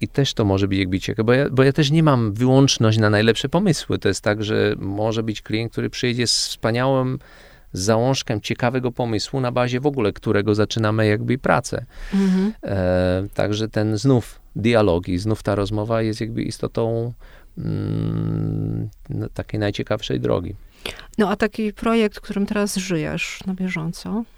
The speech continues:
Speaker 2: możesz opowiedzieć o nim? Co to jest? Bo zawsze jest tak, no, pewnie kilka rzeczy naraz, y, jak zwykle
Speaker 1: Em, z takich ciekawych
Speaker 2: robicie.
Speaker 1: projektów, które, oprócz tych, których wspomniałem, s-, jest to na przykład rewitalizacja historycznego obiektu na Malcie,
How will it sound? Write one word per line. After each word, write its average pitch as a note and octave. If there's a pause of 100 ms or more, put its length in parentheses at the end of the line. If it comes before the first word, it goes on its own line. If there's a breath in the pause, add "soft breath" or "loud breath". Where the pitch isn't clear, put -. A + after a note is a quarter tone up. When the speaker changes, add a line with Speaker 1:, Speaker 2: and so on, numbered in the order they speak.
Speaker 2:
możesz G3
opowiedzieć F#3+
o -
nim? B3+
Co -
to -
jest? G#3+ (200)
Bo G#3+
zawsze G#3
jest F#3+
tak, G3
no, G3+
pewnie G#3
kilka A3+
rzeczy A3
naraz, F3
y, F#3+
jak F#3
zwykle D#3+ (240)
Speaker 1:
Em, C3
z -
takich -
ciekawych F3+ (160)
Speaker 2:
robicie. -
Speaker 1:
projektów, C#3+
które, A#2 (1120 soft breath)
oprócz -
tych, -
których G2
wspomniałem, F#2
s-, -
jest G2+
to A2
na G2
przykład A#2
rewitalizacja G#2+
historycznego G#2+
obiektu A2+
na A#2
Malcie, F2